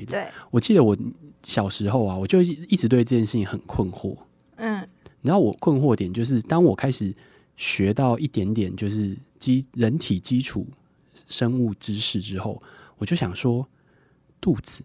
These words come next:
Speaker 1: 呼吸，肚子不会呼吸啊，你的肚子是胃跟肠，他们不会呼吸的，呼吸只有你的肺而已。
Speaker 2: 对。
Speaker 1: 所以我就一直很困惑，就是，就是胸部呼吸跟腹式呼吸这两者之间到底是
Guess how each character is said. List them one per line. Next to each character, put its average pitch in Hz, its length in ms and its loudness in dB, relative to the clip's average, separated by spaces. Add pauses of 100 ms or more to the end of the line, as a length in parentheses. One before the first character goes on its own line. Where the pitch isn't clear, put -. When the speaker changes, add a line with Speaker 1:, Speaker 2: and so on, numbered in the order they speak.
Speaker 1:
呼 - 260 -8
吸， 98 280 -8 (440)
肚 - 120 -8
子 - 140 -4
不 - 100 -8
会 117 140 2
呼 95 180 -2
吸 92 240 -6
啊， 95 180 -8
你 101 100 -2
的 107 80 2
肚 143 160 4
子 95 160 -4
是 117 100 0
胃 113 300 2
跟 98 180 -2
肠， - 240 -6 (720)
他 - 100 0
们 147 120 4
不 98 120 0
会 107 120 4
呼 98 180 -2
吸 92 180 -6
的， 104 160 -12
呼 123 140 4
吸 135 160 0
只 104 140 -4
有 107 100 2
你 95 80 -4
的 - 80 -10
肺 - 380 -4
而 - 80 -14
已。 123 160 -18 (100)
Speaker 2:
对。 180 320 -6 (220)
Speaker 1:
所 - 120 8
以 185 60 12
我 123 60 8
就 165 100 10
一 190 60 12
直 180 80 4
很 101 120 4
困 127 240 4
惑， 117 240 6
就 110 140 2
是， 127 180 8 (520)
就 139 100 2
是 131 180 6
胸 160 440 6
部 143 200 6
呼 123 220 0
吸 117 240 0
跟 123 220 0 (260)
腹 127 300 0
式 117 240 4
呼 107 200 0
吸 104 280 -4
这 120 180 0
两 98 160 -2
者 92 120 -12
之 107 180 -4
间 98 200 -4 (520)
到 151 120 0
底 - 200 -10
是 107 200 -4